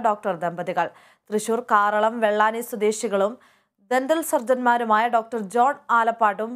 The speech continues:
ഭാര്യ ഷൈജി ജോണുമാണ് ഈ കർഷകർ. സ്വന്തം കെട്ടിടത്തിലെ മട്ടുപ്പാവിലാണ്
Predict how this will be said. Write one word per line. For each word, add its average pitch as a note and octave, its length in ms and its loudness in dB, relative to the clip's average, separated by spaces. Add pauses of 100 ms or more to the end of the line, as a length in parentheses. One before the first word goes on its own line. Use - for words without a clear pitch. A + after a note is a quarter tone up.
ഭാര്യ A3 300 2 (200)
ഷൈജി B3 360 0 (120)
ജോണുമാണ് A3 520 2 (120)
ഈ G#3 40 -2 (100)
കർഷകർ. F3+ 440 -4 (460)
സ്വന്തം E4 360 0
കെട്ടിടത്തിലെ C4 560 0
മട്ടുപ്പാവിലാണ് A3+ 680 0